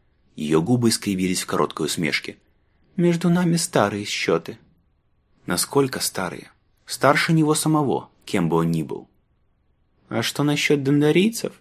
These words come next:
Может, мы ещё заключим с ними сделку. Это зависит от того, кто вы». Они приближаются к сердцевине проблемы. Он это чувствовал. «Да». Четыре года назад адмирал Нейсмит посетил единение Джексона,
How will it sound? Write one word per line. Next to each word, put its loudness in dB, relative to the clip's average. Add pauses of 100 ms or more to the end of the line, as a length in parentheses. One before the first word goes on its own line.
(400)
Может, -2
мы 4
ещё 4
заключим 2
с -6
ними -2
сделку. 2 (380)
Это 2
зависит 6
от 4
того, 4
кто 4
вы». -4 (840)
Они 4
приближаются 0
к -10
сердцевине 0
проблемы. -2 (380)
Он -2
это -6
чувствовал. -6 (600)
«Да». 0 (920)
Четыре 4
года 4
назад 2
адмирал 4
Нейсмит 0 (260)
посетил 4
единение 2
Джексона, 0